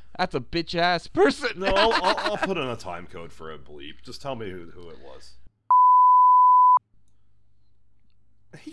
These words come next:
Speaker 2: got rehired consistently.
Speaker 1: That's why, that's why we put it on him, or I helped put it on him.
Speaker 2: <laughs> All right.
Speaker 1: The other thing, Felk, I want you to look at here,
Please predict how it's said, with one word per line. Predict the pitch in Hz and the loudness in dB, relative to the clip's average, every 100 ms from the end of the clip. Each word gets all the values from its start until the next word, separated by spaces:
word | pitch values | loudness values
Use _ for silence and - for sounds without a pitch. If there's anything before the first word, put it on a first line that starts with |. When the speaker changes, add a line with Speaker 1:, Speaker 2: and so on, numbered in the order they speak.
| - | -16
Speaker 2:
got | 101 87 | -16 -16
rehired | 92 - 90 82 85 | -18 -12 -12 -12 -16
consistently. | - 90 - - 71 62 _ _ _ _ _ - _ _ _ _ 147 | -20 -18 -20 -20 -20 -20 _ _ _ _ _ -20 _ _ _ _ -14
Speaker 1:
That's | 147 143 139 | 0 0 0
why, | 143 127 110 110 | -2 0 -2 -4
that's | 120 - | -6 -6
why | 120 101 | -10 -10
we | 113 110 | -10 -10
put | - 117 | -8 -10
it | 110 | -8
on | 104 | -12
him, | 110 92 98 - | -12 -16 -18 -12
or | 117 113 104 | -8 -8 -8
I | 110 | -8
helped | 117 110 98 - | -8 -10 -10 -14
put | 117 87 | -16 -14
it | 85 | -16
on | 90 | -16
him. | 101 76 - - - - _ _ - - - - - - - _ - - _ | -18 -20 -20 -20 -20 -20 _ _ -20 -20 -20 -20 -20 -20 -20 _ -20 -20 _
Speaker 2:
<laughs> | |
All | - - - - - - - - 87 | -18 -18 -16 -18 -18 -20 -20 -18 -14
right. | 73 78 - - - | -12 -14 -16 -20 -10
Speaker 1:
The | 175 208 | -6 0
other | 185 262 | 2 0
thing, | 262 262 233 | -4 -4 -4
Felk, | 220 208 196 | 0 0 2
I | |
want | 185 185 175 | 0 0 -4
you | 180 | -8
to | 165 - 170 | -10 -12 -10
look | 143 175 | -8 -8
at | 151 117 | -6 -8
here, | - 127 113 139 | -8 -8 -8 -8